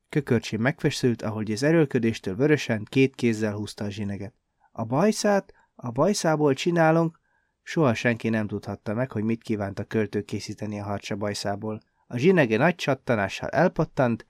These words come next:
és mindkét egyensúlyát vesztett horgász a nedves homokra zuhant. „A fene vigye el!” kiáltott fel Kökörcsin, és hogy visszhangzott a fűzfák alatt. „Mennyi étel veszett kárba, hogy dögölnél meg, te harcsafatja?”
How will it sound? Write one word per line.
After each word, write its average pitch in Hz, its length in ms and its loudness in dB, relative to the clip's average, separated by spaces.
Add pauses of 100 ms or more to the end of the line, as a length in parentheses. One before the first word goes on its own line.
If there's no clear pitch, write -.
(180)
és - 100 -20
mindkét 151 460 4
egyensúlyát 127 640 0
vesztett 110 360 -10
horgász 110 440 -6
a - 40 -6
nedves 117 360 -2
homokra 104 380 -8
zuhant. - 460 -14 (760)
„A 208 200 4
fene 143 420 2
vigye 110 320 4
el!” 101 280 -2 (420)
kiáltott 107 440 2
fel 101 200 -4
Kökörcsin, 104 640 -10 (320)
és - 100 -20
hogy 113 260 -2
visszhangzott 120 600 0
a 95 60 -8
fűzfák 101 500 -6
alatt. 101 380 -16 (360)
„Mennyi 180 380 2
étel 160 360 6
veszett 127 340 0
kárba, 104 540 -2
hogy 135 240 0
dögölnél 180 580 8
meg, 135 280 4
te 120 120 -2
harcsafatja?” 110 920 -2